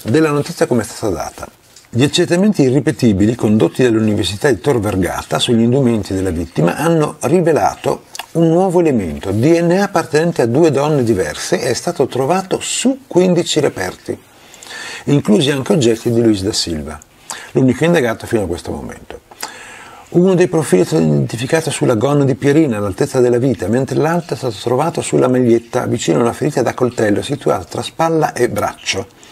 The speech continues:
Sebbene queste tracce appartengano a due donne differenti, la quantità di D N A è attualmente insufficiente per una comparazione definitiva. Pertanto è prevista una breve proroga per eseguire ulteriori confronti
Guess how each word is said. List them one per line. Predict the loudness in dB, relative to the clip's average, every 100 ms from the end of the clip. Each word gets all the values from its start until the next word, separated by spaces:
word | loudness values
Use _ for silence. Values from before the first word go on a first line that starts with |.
| -16 -14 -14 -14 -16 -8
Sebbene | 0 2 4 4 2
queste | -2 -4
tracce | -4 -2
appartengano | -4 -2 0 0 0
a |
due | 0
donne | 0 0
differenti, | -2 2 2 2 0
la | 0
quantità | -2 0 0
di | 2
D | 2
N | 2
A | 0
è |
attualmente | 0 0 0 0
insufficiente | -4 -8 -10 -2 0 0 -2
per | -4
una | -4
comparazione | -4 -4 -4 -2 -2 -2
definitiva. | -2 -6 -6 -8 -8 -12 -18 -18 -16 -12
Pertanto | -6 0 0 0
è |
prevista | -2 0 0 0
una | -4
breve | 0 0 0 -2 -8
proroga | -2 0 2 0 -2
per | -2 -2
eseguire | -2 2 2 2
ulteriori | -2 0 0 0
confronti | 0 -4 0 0 0 -6